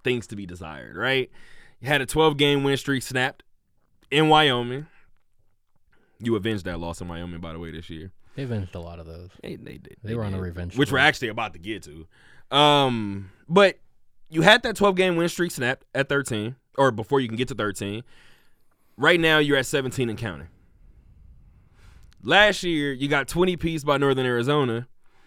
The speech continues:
Speaker 1: This year, you twenty piece Northern Arizona. Last year, the team is pretty much dominant at home,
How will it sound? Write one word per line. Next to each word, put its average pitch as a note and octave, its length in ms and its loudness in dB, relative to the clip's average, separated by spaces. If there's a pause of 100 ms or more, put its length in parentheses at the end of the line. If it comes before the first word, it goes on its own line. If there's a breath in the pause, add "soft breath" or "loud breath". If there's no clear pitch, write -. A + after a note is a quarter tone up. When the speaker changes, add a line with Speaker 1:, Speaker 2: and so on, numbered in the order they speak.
(260)
Speaker 1:
This C#3 320 2
year, C3+ 160 0
you A#2+ 160 -2
twenty D3 300 -2
piece G2+ 240 -6
Northern F#2+ 260 -6
Arizona. D#2+ 460 -14 (2250 soft breath)
Last G3+ 440 4
year, C#3 440 0
the C#3 100 -4
team D3 460 0 (220)
is C3+ 100 -8
pretty C#4 180 4
much C#3+ 240 4
dominant C3+ 520 4
at A#2 100 0
home, A#2+ 520 -2